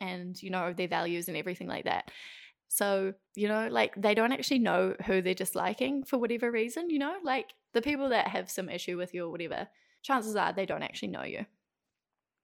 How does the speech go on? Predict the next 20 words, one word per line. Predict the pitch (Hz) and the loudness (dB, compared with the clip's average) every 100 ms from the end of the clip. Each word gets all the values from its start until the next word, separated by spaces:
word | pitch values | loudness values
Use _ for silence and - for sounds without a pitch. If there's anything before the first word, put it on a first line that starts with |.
| _ - | _ -2
I | |
think | 254 277 | 0 2
one | 302 | 0
of | 370 | -4
the | 370 | -4
things | 285 240 | -4 -4
with | 233 | -4
people | 233 202 190 | -4 -4 -4
pleasing | 190 190 185 | -4 -4 -4
that | 190 - | -6 -4
I | 180 180 180 | -2 -2 -4
particularly | - 202 - 196 214 | -6 -8 -6 -4 -4
struggled | - 214 208 208 | -4 -4 -4 -4
with | 202 208 - | -6 -8 -8
was, | 190 190 185 185 - _ _ _ _ - | -4 -4 -4 -6 -12 _ _ _ _ -6
like, | 196 - | -4 -2
struggling | - 196 196 | -2 -2 0
with | 190 190 | -2 -2
authenticity, | 180 180 185 190 196 - 226 254 269 - | -4 -4 -4 -4 -4 -2 -4 -4 -6 -6
because | 214 214 185 185 - | -4 -2 -2 -2 -4